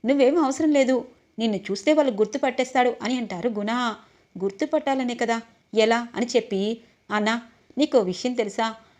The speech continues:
మా అమ్మ నిన్ను చదువుకోవాలని ఎక్కువగా కోరుకుంటుంది, అలాగే నీ దగ్గర డబ్బులతో నేను పైకి ఎదగాలని కోరుకుంటున్నాను, పైగా చదువుకోవాలని అనుకుంటున్నాను. ఎగ్జామ్స్ వస్తున్నాయి, నేను మళ్ళీ వస్తాను" అనగానే, "హే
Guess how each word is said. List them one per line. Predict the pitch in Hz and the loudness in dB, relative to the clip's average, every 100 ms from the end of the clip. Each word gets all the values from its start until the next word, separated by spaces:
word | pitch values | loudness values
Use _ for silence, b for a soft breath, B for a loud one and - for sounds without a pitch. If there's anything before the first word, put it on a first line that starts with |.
| b | b
మా | 269 285 | 2 2
అమ్మ | 254 320 | 2 2
నిన్ను | 302 277 | 2 2
చదువుకోవాలని | 226 202 277 277 247 208 240 302 | -2 -2 -2 -2 -2 0 0 0
ఎక్కువగా | 254 254 226 269 | 0 0 -2 -2
కోరుకుంటుంది, | 233 233 240 220 226 226 220 - b b | 2 0 0 -4 -2 -2 -2 -8 b b
అలాగే | - 170 185 | -6 -2 0
నీ | 294 294 | 2 2
దగ్గర | 262 226 285 | 2 2 0
డబ్బులతో | 233 208 247 233 226 226 b b | 2 0 0 0 -2 -2 b b
నేను | b 381 | b -2
పైకి | - 233 285 269 | 2 2 2 0
ఎదగాలని | 233 220 233 | 2 2 0
కోరుకుంటున్నాను, | 262 226 233 226 226 220 226 202 b b b | 0 -2 -2 -6 -4 -4 -4 -8 b b b
పైగా | 190 180 226 | -2 2 0
చదువుకోవాలని | 262 240 247 269 233 214 254 | 0 0 0 0 -2 0 -2
అనుకుంటున్నాను. | 220 220 226 226 226 226 226 b b b | -2 -2 -4 -4 -4 -4 -6 b b b
ఎగ్జామ్స్ | 196 190 185 277 269 | -4 -2 2 0 0
వస్తున్నాయి, | 196 - 233 185 190 320 - B B 240 | -4 -4 -4 -2 -2 -2 -4 B B 2
నేను | 269 214 | 2 2
మళ్ళీ | 180 240 | 0 0
వస్తాను" | 269 - 208 196 247 302 | 0 0 -2 -2 -4 -4
అనగానే, | 220 240 202 175 208 262 B B | -2 0 0 0 -4 -6 B B
"హే | - | 2